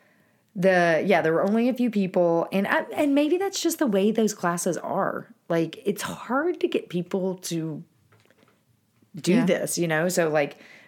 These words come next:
Speaker 1: really, you know, one of her big points is the more that she's educating other people, the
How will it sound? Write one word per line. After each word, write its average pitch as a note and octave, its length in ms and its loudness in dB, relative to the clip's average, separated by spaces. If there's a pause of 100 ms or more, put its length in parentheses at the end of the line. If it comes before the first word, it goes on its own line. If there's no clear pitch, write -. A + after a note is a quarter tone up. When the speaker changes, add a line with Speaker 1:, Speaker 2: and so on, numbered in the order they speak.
Speaker 1:
really, A#3+ 680 2 (360)
you F#3+ 140 0
know, D#3+ 420 0 (420)
one A#3+ 140 2
of C#4 120 2
her A3+ 160 2
big G#3 240 0
points F#3 340 -2
is E3 120 -2
the E3+ 80 2
more E3+ 440 0
that E3 220 -2
she's E3 280 -4
educating D3+ 540 -2
other C3 240 -2
people, G3 540 -4 (180)
the F3+ 240 -2